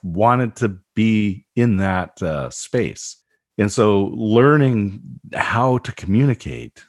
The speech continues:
how to get up in front of people and talk was, was really important. Then when I got, when I graduated and got into the business world, I'm thinking, "Now I know what to do." You just go to these networking events and you connect to people,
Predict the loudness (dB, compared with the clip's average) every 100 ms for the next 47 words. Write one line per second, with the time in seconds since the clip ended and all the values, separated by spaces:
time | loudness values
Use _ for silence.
0 | _ _ -6 -4 -6 -10 _ _ -2 2
1 | 2 0 -4 -2 -2 -2 -4 -12 -12 -12
2 | -12 -16 _ _ -12 -6 -4 -4 -8 _
3 | _ _ _ _ _ -16 -14 -12 0 0
4 | 0 -6 _ -4 -2 0 0 0 -2 -2
5 | 0 0 -4 -18 _ _ _ _ -20 _
6 | -6 0 2 2 0 -2 -6 _ _ -2
7 | 2 2 2 2 0 0 -6 -8 -2 -2
8 | 0 2 2 2 0 0 0 0 0 0
9 | -2 -6 -8 -10 -12 -8 -4 -2 -2 -6
10 | -12 -20 _ _ _ _ _ _ _ _
11 | -10 -6 -6 -6 -6 -8 -12 -6 -2 -2
12 | -2 -2 -2 -4 -4 -4 -4 -8 -12 -8
13 | -6 -4 -6 -4 -4 -2 -4 -4 -2 -2
14 | -2 -4 -8 -8 -8 -8 -6 -6 -6 -8
15 | -8 -6 -6 -8